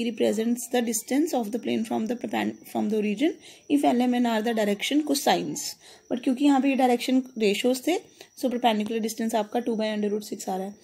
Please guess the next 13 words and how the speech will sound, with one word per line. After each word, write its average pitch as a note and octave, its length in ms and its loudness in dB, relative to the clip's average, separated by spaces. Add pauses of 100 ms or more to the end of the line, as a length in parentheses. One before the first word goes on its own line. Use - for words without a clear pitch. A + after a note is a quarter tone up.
(280)
ऐसे B3+ 240 4
आप C#4+ 180 2
इसका C#4 200 0
perpendicular C4 560 2
distance B3+ 400 0
निकालो A#3+ 360 2
origin A#3 340 0
से, B3 200 -2 (340)
तो B3 60 2
आपका B3 260 4
आंसर A#3+ 240 2
four B3 300 4
by A3 160 4